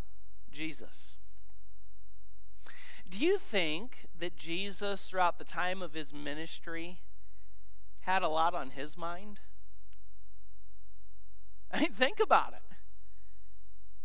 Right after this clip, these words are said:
He was the Son of God who left the glories of heaven,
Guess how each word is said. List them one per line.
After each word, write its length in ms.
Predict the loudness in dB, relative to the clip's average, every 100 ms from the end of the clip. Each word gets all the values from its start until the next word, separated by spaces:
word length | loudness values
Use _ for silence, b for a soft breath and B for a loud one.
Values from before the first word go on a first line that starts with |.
| 0
He 120 | 0
was 300 | 2 2 0
the 280 | 2 2 2 0 0 0 0 0
Son 500 | 0 0 0 2 2
of 260 | 2 2 2
God 500 | 4 4 4 0 -2 -2 -2 -2 0 0 0 0 0 0 0 0
who 180 | 2 4
left 400 | 8 8 8 4
the 80 | 0
glories 540 | 0 2 2 2 0
of 140 | 0 2
heaven, 600 | 2 2 -2 -2 -2